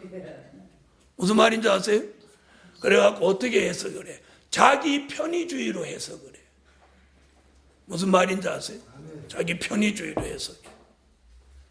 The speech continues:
오늘 영계가 밝으면 하나님의 인도를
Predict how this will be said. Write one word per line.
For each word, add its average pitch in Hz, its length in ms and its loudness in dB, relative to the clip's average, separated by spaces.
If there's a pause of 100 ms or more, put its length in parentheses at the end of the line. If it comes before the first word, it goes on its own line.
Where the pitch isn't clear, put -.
(600)
오늘 160 580 2 (840)
영계가 190 800 4
밝으면 175 680 -6 (760)
하나님의 196 760 2
인도를 165 760 0